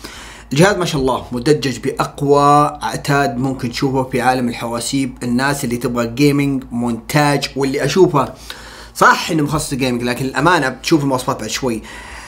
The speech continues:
هذا مو بس جيمنج، أنا ممكن أستفيد منه في موضوع المونتاج، أنا ممكن أستفيد منه في موضوع المالتي تاسكينج، ممكن أستخدم ثري دي application بالراحة مع هذا الجهاز وما يقول لي لا نهائيًا. ليش؟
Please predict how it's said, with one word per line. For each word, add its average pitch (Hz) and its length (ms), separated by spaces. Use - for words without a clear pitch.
هذا 202 220
مو 196 160
بس 165 220
جيمنج، 113 340
أنا 175 120
ممكن 175 180
أستفيد 160 240
منه 156 140
في 147 140
موضوع 139 340
المونتاج، 127 580
أنا 135 100
ممكن 147 280
أستفيد 135 420
منه 139 180
في 135 200
موضوع 127 240
المالتي 131 320
تاسكينج، 110 400
ممكن 123 200
أستخدم 127 320
ثري 135 260
دي 127 140
application 120 520
بالراحة 120 440
مع 110 180
هذا 117 200
الجهاز 127 480
وما 120 180
يقول 120 240
لي 117 100
لا 127 240
نهائيًا. 107 400
ليش؟ - 480